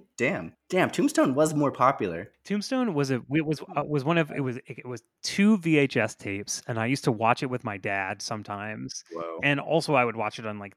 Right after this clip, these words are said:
Speaker 2: P B S if it came on T V. Like, this movie fucking slaps. <laughs> Like, Tombstone is the best thing. Val Kilmer has so many fucking cool one-liners. Um, Kurt Russell, I mean, Kurt Russell, you just picked a movie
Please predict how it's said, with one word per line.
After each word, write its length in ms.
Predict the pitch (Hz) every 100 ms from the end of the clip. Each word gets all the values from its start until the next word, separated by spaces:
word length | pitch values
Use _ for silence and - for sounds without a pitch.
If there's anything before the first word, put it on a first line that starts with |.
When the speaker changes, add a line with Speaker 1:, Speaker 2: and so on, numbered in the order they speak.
| -
Speaker 2:
P 40 | 117
B 140 | 107
S 260 | 98 107 -
if 100 | 110
it 100 | 104
came 200 | - 107
on 200 | 98 104
T 200 | - 113
V. 280 | 104 107 117 - _ -
Like, 100 | 123
this 120 | 127
movie 200 | 175 190
fucking 460 | 160 156 139 110 98 _ _
slaps. 840 | - - 104 101 92 101 - -
<laughs> 320 | - - -
Like, 80 | 143
Tombstone 560 | - 165 170 - 185 170 - -
is 140 | 147 123
the 100 | 139 117
best 300 | 127 131 135 _
thing. 200 | 135 123 - - _
Val 180 | 135 151
Kilmer 300 | - 180 175
has 260 | 131 123 117
so 200 | - 127
many 180 | 143 131
fucking 320 | 127 120 117
cool 440 | - 123 117 117
one-liners. 840 | 110 110 104 98 98 104 104 98 - - _ _ -
Um, 600 | 113 104 104 104 101 101 _ -
Kurt 200 | 156 143
Russell, 340 | 151 156 113 _
I 40 | 170
mean, 160 | 175
Kurt 220 | - - 185
Russell, 400 | 147 233 226 180
you 100 | 185
just 140 | 196 -
picked 140 | 214
a 40 |
movie 320 | 180 180 190